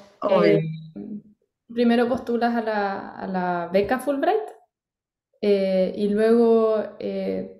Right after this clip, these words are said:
Speaker 2: bueno, cuando tú postulas a la beca Fulbright tienes que hacer unos documentos similares a los que tú enviarías a una universidad. Entonces,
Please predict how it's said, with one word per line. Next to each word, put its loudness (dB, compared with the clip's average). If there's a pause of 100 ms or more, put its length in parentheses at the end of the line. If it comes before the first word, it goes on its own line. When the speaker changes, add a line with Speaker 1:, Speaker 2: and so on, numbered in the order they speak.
Speaker 2:
bueno, 6
cuando 4
tú 4
postulas 0
a 0
la 4
beca 2
Fulbright 0
tienes -2
que -2
hacer -2
unos 2
documentos 0
similares 0
a -2
los -2
que -4
tú -2
enviarías 0
a -4
una -4
universidad. -4
Entonces, -4